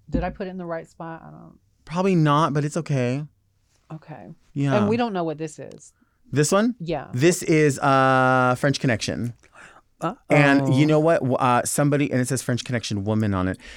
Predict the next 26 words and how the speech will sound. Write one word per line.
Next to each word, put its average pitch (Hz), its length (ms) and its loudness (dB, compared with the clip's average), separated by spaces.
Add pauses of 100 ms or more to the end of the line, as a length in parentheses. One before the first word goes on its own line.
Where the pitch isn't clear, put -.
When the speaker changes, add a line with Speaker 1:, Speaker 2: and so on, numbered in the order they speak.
Speaker 2:
Somebody 170 880 0 (360)
described 120 840 0
this 117 320 -2
to - 140 -4
me 101 520 0
as, 101 320 0 (260)
"This 120 320 0
smells 123 560 0
like 107 380 0
somebody 120 440 -2
coming 117 440 -2
out 110 180 -2
of 95 60 -4
the 101 80 -4
club 107 460 -2
in 101 180 -4
two - 180 -6
thousand 95 320 -2
seven." 92 480 -4 (400)
And 117 160 0
I 113 100 0
smelled 113 540 -2
it 135 100 -2
and 107 120 -6
I 107 80 -4
thought, 104 360 -4